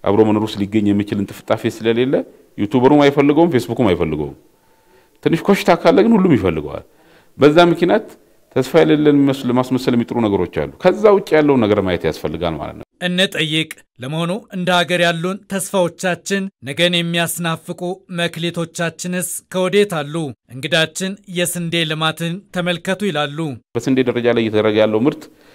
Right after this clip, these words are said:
Speaker 1: የሀገር ተስፋ ነው። በጣም ሰፊ መሬት አለ። የተለያየ የኢትዮጵያ አካባቢ ላይ የተንቀሳቀሰ ሰው እንደሚያየው በጣም ሰፊ መሬት፣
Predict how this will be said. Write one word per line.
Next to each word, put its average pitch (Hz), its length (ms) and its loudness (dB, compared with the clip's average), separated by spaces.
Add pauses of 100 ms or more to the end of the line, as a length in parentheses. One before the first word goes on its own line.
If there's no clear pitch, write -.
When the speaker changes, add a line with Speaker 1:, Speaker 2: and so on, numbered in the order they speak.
(200)
Speaker 1:
የሀገር 104 260 4
ተስፋ - 320 -8
ነው። 73 140 -4 (760)
በጣም 147 220 4
ሰፊ 160 260 -2
መሬት 107 280 4
አለ። 95 180 0 (560)
የተለያየ 143 360 6
የኢትዮጵያ 143 300 2
አካባቢ 120 300 2
ላይ 117 100 0
የተንቀሳቀሰ - 540 -8
ሰው 104 160 -8
እንደሚያየው 107 460 -2
በጣም 120 380 0
ሰፊ 180 300 -4
መሬት፣ 185 280 2